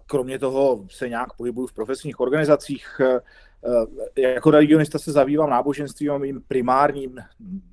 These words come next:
řekněme, předmětem zájmu s-, je soudobá religiozita, soudobé náboženství. Tam se vlastně věnuji třem takovým oblastem. Jednak to jsou nová náboženská hnutí, a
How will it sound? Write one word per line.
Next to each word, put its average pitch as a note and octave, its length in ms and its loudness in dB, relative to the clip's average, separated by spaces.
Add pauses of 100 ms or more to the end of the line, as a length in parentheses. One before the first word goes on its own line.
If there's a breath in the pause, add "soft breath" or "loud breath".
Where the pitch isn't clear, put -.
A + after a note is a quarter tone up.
(100)
řekněme, A#2 340 -8
předmětem C#3 500 -4
zájmu B2 400 4
s-, - 360 -16
je B2+ 140 4
soudobá C3 480 6
religiozita, C3 580 0
soudobé B2+ 400 -2
náboženství. C#3 760 -6 (720 soft breath)
Tam A#2+ 100 -10
se D#3 120 2
vlastně D3 300 4
věnuji D3 300 4
třem C3 260 0
takovým C#3+ 360 0
oblastem. C#3 600 2
Jednak A#2+ 220 -2
to C3+ 100 -8
jsou C#3+ 200 -2
nová A#2 220 2
náboženská C3 640 -2
hnutí, F3 540 -6 (480 soft breath)
a A2+ 420 0